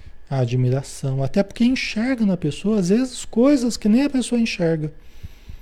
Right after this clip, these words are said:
Às vezes enxerga qualidades que nem a pessoa enxerga nela mesma. E você identifica potenciais nela que nem ela tá identificando, porque ela não consegue ter consciência pra isso ainda, ela não conseguiu se autoconhecer.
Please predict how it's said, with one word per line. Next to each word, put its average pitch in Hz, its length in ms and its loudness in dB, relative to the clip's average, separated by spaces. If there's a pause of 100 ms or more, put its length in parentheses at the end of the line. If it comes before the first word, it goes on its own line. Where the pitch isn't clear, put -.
(200)
Às 156 140 2
vezes 220 200 4
enxerga 233 440 2
qualidades 214 800 2
que 208 100 0
nem 269 220 4
a 320 40 0
pessoa 247 460 0
enxerga 226 500 0
nela 226 280 2
mesma. 190 440 2 (1160)
E 202 60 6
você 214 300 4
identifica 214 680 2
potenciais 190 760 0
nela 185 280 2 (360)
que 220 100 2
nem 277 260 4
ela 262 200 2
tá 233 120 -2
identificando, 180 880 -2
porque - 180 -8
ela 170 120 4
não 190 100 4
consegue 165 520 0
ter 143 300 -2 (440)
consciência 143 600 -2
pra 180 240 -2
isso 170 300 0
ainda, 147 320 0
ela 123 200 -4
não 135 140 -2
conseguiu 151 480 -4
se - 180 -8
autoconhecer. 131 920 -6